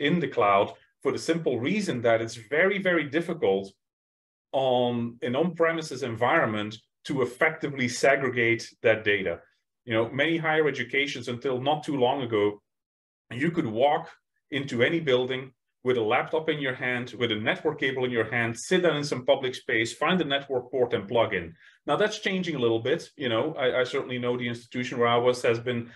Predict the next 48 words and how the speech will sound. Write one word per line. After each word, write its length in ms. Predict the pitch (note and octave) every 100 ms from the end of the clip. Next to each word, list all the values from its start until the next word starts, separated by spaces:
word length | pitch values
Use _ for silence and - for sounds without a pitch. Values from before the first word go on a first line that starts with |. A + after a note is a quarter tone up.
| - -
making 320 | C3 C3 B2
changes 360 | C#3 C3+ B2+ -
to 100 | B2
kind 180 | C3
of 60 | A#2+
prevent 300 | A#2+ B2 A#2+
that 120 | B2
from 180 | - G#2+
happening, 360 | A#2+ B2 B2 A#2
but 100 | B2
it's 140 | C3
not 200 | G3 F#3
been 200 | F3 E3+
that 200 | D3+ D3+
long 220 | C#3+ C#3
that 140 | A#2+ C3
that 100 | B2
was 140 | A#2
absolutely 380 | B2 - C#3+ A#2+
possible 600 | B2 C3 C3+ G#2 A2 - - -
to 40 |
just 300 | A2 B2 B2+
do 160 | A2+ C3+
that. 260 | A#2 A2 C3+
Unauthenticated, 720 | F3 F#3 E3 D#3+ - D3+ B2
walk 280 | C3+ D#3 D#3+
into 240 | D#3 C#3
an 60 | B2+
open 260 | C#3+ E3
building, 340 | C#3 B2 C3 C3
'cause, 200 | A#2 -
you 100 | -
know, 300 | A2 C3 D#3 _ _ _ -
classroom 440 | G#2 B2 D#3 D#3
<laughs> 80 | D#3
building, 380 | F#3 F#3 F#3+ G3 - -
everything 340 | B2 C#3 D3
is 140 | C#3 B2+
open, 160 | C#3+
you 80 | B2
sit 180 | A2+ C#3+
down, 180 | B2+ A#2+
plug 200 | C3+ A#2+
in 80 | G#2+
a 40 |
cable, 540 | - D#3+ F#3 A2+ A2+ - - -
you 120 | C3
know, 240 | A2+ A2